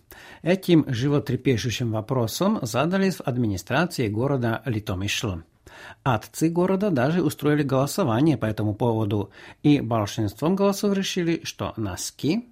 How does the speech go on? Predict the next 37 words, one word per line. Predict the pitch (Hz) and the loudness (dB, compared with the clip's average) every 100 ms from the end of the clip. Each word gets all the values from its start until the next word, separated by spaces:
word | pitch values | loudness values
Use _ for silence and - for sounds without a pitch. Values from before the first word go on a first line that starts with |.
| _ | _
это, | 131 151 208 226 - | -6 -2 -2 -4 -8
конечно | - 85 87 101 - 156 | -10 -8 -6 -6 -2 0
же, | 196 240 - | 0 -4 -4
нижнее | 190 208 117 95 87 | 4 6 6 2 -4
белье. | 85 85 92 110 _ _ _ _ _ _ _ _ | -6 -8 -10 -14 _ _ _ _ _ _ _ _
В | - 135 | -2 2
духе | 233 - 170 | 4 6 6
распространенного | 139 - 131 127 123 165 196 170 | 4 0 -2 2 4 4 4 4
сейчас | 143 - 131 - | 2 0 0 0
в | |
России | 117 104 117 107 | -2 0 2 4
мнения, | 117 120 107 110 147 190 | 6 6 6 4 4 2
что | - 135 - | 4 2 2
Европа — | 120 110 110 143 208 180 170 | 2 2 4 4 4 4 4
это | 117 123 117 | 4 2 2
место | 110 107 - - 92 | 2 2 0 -2 -2
разврата, | 98 92 92 107 127 - 226 | -2 -2 0 4 4 4 2
можно | 156 127 123 117 101 | 4 2 4 4 2
было | 104 95 | 2 0
бы | |
подумать, | 90 98 117 185 208 | 0 0 4 6 4
что | - 147 | 2 2
город | 117 120 107 | 4 4 4
Литомышль — | 95 95 104 147 - 202 | 0 0 4 4 4 2
столица | 165 - 117 165 151 | 2 0 2 2 2
фетишизма, | 131 131 - - 143 175 208 214 | 0 0 -2 -2 0 2 2 2
и | 147 | 2
поэтому | 117 160 185 170 | 2 2 6 6
градоначальникам | 123 120 113 101 95 - 165 196 156 131 | 6 4 2 0 0 2 4 4 4 4
надо | 131 139 | 4 2
правильно | 156 104 139 147 123 107 | 0 4 6 6 6 4
определить | - 98 98 - - | 0 -2 0 0 0
место | 123 123 - 104 | 2 2 2 -2
носков | 95 - - 190 190 | -2 -4 2 2 2
в | - | 0
иерархии | 120 104 127 147 - 117 | 0 4 2 2 0 0
предметов. | - 92 104 113 - 110 - | 0 0 2 2 2 -2 -4